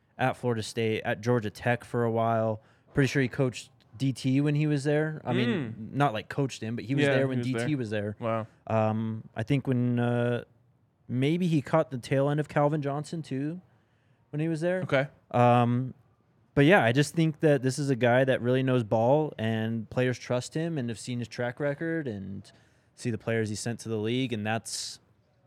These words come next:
Speaker 1: why he's the best <laughs> recruiter in the nation, I guess.
Speaker 2: Yeah.
Speaker 1: So
Speaker 2: It's impressive. Being the best recruiter in the nation is an unreal tag to have next to your name.
Speaker 1: Yep.
Speaker 2: Um,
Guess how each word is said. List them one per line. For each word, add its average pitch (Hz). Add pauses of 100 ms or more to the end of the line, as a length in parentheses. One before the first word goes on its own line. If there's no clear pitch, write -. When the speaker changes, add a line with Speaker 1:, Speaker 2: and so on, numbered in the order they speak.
(280)
Speaker 1:
why 120
he's 131
the 135
best 131
<laughs> -
recruiter 151
in 135
the 131
nation, 123
I 101
guess. - (340)
Speaker 2:
Yeah. 139 (180)
Speaker 1:
So 104
Speaker 2:
It's 160
impressive. 131 (340)
Being 202
the 233
best 180
recruiter 156
in 139
the 135
nation 123
is 113 (560)
an 139
unreal 143
tag 117
to 117
have 117
next 117
to 131
your 113
name. 110
Speaker 1:
Yep. -
Speaker 2:
Um, 110